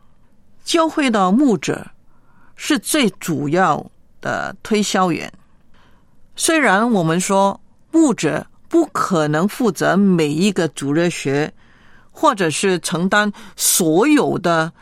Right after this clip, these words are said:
管理的行政的工作，可是作为教牧同工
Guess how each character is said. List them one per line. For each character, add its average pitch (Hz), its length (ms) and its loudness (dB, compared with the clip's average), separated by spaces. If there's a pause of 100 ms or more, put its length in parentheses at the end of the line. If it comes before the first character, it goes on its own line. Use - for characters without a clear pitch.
(300)
管 190 400 2
理 143 160 0
的 160 220 -2
行 160 320 -2
政 175 160 -2
的 151 100 -2
工 170 240 -2
作， 151 260 -4 (760)
可 202 160 0
是 226 360 0 (540)
作 277 300 0
为 180 240 2
教 240 240 0
牧 220 160 0
同 143 440 -6
工 180 320 0